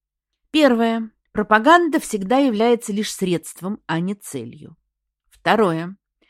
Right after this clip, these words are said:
Пропаганда может и должна, особенно во время войны, отказаться от гуманизма и эстетики, как бы высоко мы их ни ценили,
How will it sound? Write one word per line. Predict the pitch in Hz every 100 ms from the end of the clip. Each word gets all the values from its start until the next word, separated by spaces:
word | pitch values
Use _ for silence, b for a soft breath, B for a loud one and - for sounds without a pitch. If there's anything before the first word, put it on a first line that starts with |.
| b b -
Пропаганда | 208 226 233 320 311 233
может | 202 180 151 196 -
и | -
должна, | 202 240 262 214 190 160 151 - -
особенно | 175 247 240 214
во | 175 170
время | 185 180
войны, | 160 165 160 160 190 262 b b -
отказаться | 202 - 262 226 208 170 -
от | - 165
гуманизма | 151 170 165 202 254 233 240
и | 196 196
эстетики, | - - 156 - - - 151 _ _ _
как | - 214 220
бы | 254
высоко | 240 247 247 254
мы | 226 156
их | 160
ни | 175
ценили, | 165 - 170 156 139 -